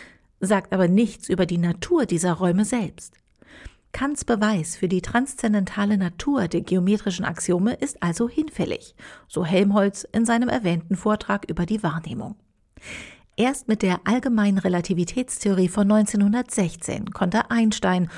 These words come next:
unter Rückgriff auf Riemann mit der Raumzeitkrümmung die vierte Dimension erklären, mithilfe zahlloser Fortschritte in den Messungen der Physiker wie Maxwell und Hertz. Anders als Helmholtz, der Vertreter der Berliner Physik, war Karl Friedrich Zöllner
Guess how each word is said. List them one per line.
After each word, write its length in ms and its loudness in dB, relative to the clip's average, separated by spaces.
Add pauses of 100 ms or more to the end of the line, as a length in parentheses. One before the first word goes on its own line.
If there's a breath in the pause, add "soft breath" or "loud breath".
(180 loud breath)
unter 400 0
Rückgriff 320 0
auf 240 -2
Riemann 380 4
mit 160 0
der 160 -2
Raumzeitkrümmung 880 0
die 120 -2
vierte 360 0
Dimension 480 2
erklären, 460 -2 (280 loud breath)
mithilfe 500 -2
zahlloser 540 2
Fortschritte 540 -2
in 100 -2
den 140 0
Messungen 440 0
der 140 0
Physiker 640 0
wie 220 -2
Maxwell 500 -2
und 320 -4
Hertz. 380 -12 (720 loud breath)
Anders 380 0
als 200 -4
Helmholtz, 800 -2
der 140 -2
Vertreter 500 -2
der 120 -4
Berliner 420 -4
Physik, 400 -2 (360 loud breath)
war 300 2
Karl 300 -2
Friedrich 400 -6
Zöllner 580 0